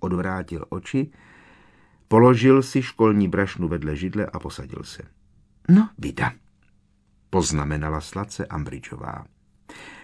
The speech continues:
"Už jsme se naučili trochu lepšímu sebeovládání, že ano? Hm.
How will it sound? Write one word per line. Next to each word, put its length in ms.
"Už 200
jsme 280
se 240
naučili 560
trochu 400
lepšímu 500
sebeovládání, 1200
že 120
ano? 260
Hm. 160